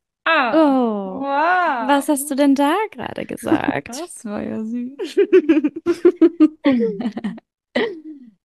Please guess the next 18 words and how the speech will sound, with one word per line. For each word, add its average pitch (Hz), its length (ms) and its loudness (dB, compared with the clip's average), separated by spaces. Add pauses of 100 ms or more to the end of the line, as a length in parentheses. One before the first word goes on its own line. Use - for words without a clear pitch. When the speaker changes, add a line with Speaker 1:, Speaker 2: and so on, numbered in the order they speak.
(240)
Speaker 2:
Ich - 160 -18
würde 233 160 2
sagen, 196 360 0
wir 185 100 -2
beenden 190 480 -6
die 175 120 -8
Folge 180 420 -4
hier. 180 500 -2 (540)
Und 185 560 0
bevor 247 360 -4
ihr 240 460 -2 (500)
ausmacht, 202 1000 -2 (720)
lasst 226 280 0
uns 214 200 0
gerne 233 580 4
eine 202 240 0
Fünf-Sterne-Bewertung 190 1120 -4
da 180 420 -4